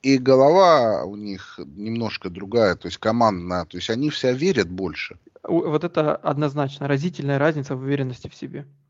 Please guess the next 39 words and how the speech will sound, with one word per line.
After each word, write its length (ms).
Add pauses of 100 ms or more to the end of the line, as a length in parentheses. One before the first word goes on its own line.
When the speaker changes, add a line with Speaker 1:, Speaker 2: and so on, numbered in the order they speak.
(200)
Speaker 1:
Да. 440 (400)
Из-за 340
этого 920 (100)
у 40
них 220
результаты 540
должны 320
быть 200
получше, 500
потому 340
что 140
класс 300
у 20
них 160
кое-какой 500
есть. 360
И 120
они 240
не 140
будут 260
бороться 360
за 260
Европу, 440
понятно, 540
но, 320 (800)
м, 1000
да, 200
я 260
б-, 220
не 240
очень 240
статистику 580
воспринимаю, 560
но, 260 (200)
да, 140
тут 200
согласен, 480
что 280
если 600